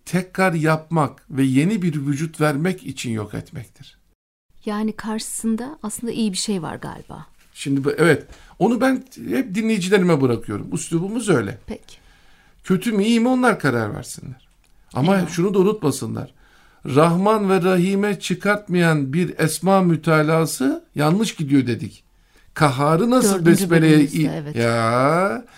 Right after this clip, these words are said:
Speaker 1: Bismillahirrahmanirrahim denildiğinde nasıl şimdi bakalım bağlayacak diye merak edenler var. Hiç korkmasınlar. Biz adım adım gidiyoruz.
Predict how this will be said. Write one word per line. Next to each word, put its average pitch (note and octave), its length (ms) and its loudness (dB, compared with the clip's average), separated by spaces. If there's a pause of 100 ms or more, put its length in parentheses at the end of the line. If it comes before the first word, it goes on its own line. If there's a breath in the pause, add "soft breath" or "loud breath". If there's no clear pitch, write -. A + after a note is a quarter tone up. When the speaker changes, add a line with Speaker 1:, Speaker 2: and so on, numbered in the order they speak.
(320 loud breath)
Speaker 1:
Bismillahirrahmanirrahim D#3+ 1700 2
denildiğinde D3+ 760 0 (260 soft breath)
nasıl A3 320 2
şimdi D#3 520 0
bakalım C3+ 380 -2
bağlayacak A#2+ 600 -2
diye F3 120 0
merak C#4+ 340 -2
edenler B2 420 -4
var. - 200 -14 (520)
Hiç - 180 -4
korkmasınlar. D3 800 -2 (300 soft breath)
Biz F#3 140 -4
adım F#3 300 -2
adım G#3 260 -2
gidiyoruz. E3 580 -2